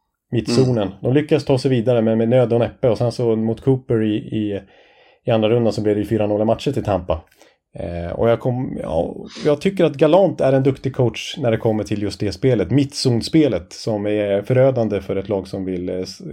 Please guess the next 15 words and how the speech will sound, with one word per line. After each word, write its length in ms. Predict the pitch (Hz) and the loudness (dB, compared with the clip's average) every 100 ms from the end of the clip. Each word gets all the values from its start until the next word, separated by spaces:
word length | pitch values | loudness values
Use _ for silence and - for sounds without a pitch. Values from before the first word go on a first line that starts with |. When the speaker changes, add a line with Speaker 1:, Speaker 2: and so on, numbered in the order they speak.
| 131 | -4
Speaker 1:
kontra 400 | 117 101 98 120 | -2 -2 -2 -2
snabbt 280 | 110 90 95 | -2 -4 -6
hela 120 | 85 | -6
tiden. 240 | 87 82 - - _ - | -6 -10 -14 -20 _ -6
Eh, 240 | 92 90 98 | -4 -2 0
Vegas, 540 | 120 139 127 98 - | 2 4 2 -2 -4
första 500 | - 127 - 123 113 | -4 -4 0 0 0
året 260 | 127 110 107 | 0 -2 -2
med 100 | 110 | -2
Galant 320 | 107 104 98 | 0 0 -2
där 120 | 101 | -4
och 100 | 95 | -4
första, 300 | 98 104 - | -6 -8 -6
ja, 60 | 104 - - - - - - _ | -8 -10 -20 -20 -20 -20 -20 _
överhuvudtaget 600 | 131 127 113 117 120 123 | 2 2 4 2 2 -4